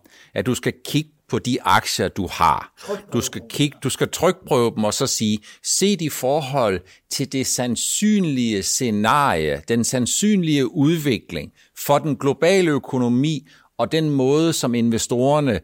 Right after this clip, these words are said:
hvor foranderlig en størrelse og deres humør end måtte være, vil reagere på det her. Er det så sådan, i det generelle tilfælde og i det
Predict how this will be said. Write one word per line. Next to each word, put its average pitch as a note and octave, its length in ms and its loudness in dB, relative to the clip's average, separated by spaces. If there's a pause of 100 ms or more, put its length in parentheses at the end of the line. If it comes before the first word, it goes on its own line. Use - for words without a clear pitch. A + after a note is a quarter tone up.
(140)
hvor B2+ 140 4
foranderlig D3+ 800 2
en B2 100 0
størrelse B2 600 2
og A2 80 0
deres A2+ 200 2
humør C3+ 320 2
end C3+ 180 0
måtte A2 360 0
være, G#2+ 380 2 (960)
vil B2 200 2
reagere A2+ 760 0 (260)
på A#2 100 -4
det A2 220 -2
her. F2 300 -2 (420)
Er C#3 160 4
det G3 160 0
så F3 140 -2
sådan, D3 420 -4 (300)
i D#3 100 -4
det E3 200 -2
generelle D#3+ 680 2
tilfælde C3+ 680 -2
og C3+ 200 0
i D#3 40 0
det D#3 160 0